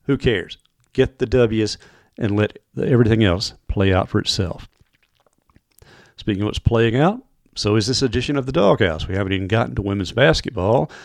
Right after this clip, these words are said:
and their pending rematch with Ole Miss as well. Uh, we'll have more reporting through the week on the status of Jessica Carter, who is the key, of course, to Sam Purcell's season the rest of the way. But for now, that's what we have.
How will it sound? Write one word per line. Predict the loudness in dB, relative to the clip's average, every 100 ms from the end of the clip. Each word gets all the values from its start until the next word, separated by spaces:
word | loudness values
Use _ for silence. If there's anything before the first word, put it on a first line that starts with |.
| -20 _
and | -6 -2
their | 0 0
pending | 0 -2 -2 -4
rematch | -4 -4 -2 -2 -4 -6
with | -4 -2 -4
Ole | -4 -2
Miss | -2 -4 -4
as | -4 2
well. | 4 4 2 -4 -20 -20 -20 -16
Uh, | -14 -10
we'll | -6 -4
have | -2 -4 -6
more | -10 -6 -4
reporting | -2 0 0 -2 -6
through | -8 -10
the |
week | -6 -8 -6
on | -8 -8
the | -10
status | -10 -8 -8 -8
of | -10
Jessica | -10 -10 -10 -14
Carter, | -10 -4 -2 0 -2 -4 _ _ -12
who | -8 -6
is | -6
the | -10
key, | -8 -8
of | -8
course, | -8 -8 -8
to | -10 -8 -8 -8 -8
Sam | -8 -8
Purcell's | -10 -8 -6 -6 -8 -10
season | -8 -4 -4 -6 -8
the | -6
rest | -6 -8
of | -10
the | -8
way. | -2 -2 -2 -8 _ _ _ _ _ _ _ -16
But | -14 -10
for | -8
now, | -4 -4
that's | -4 -6
what | -6
we | -6
have. | -2 0 -2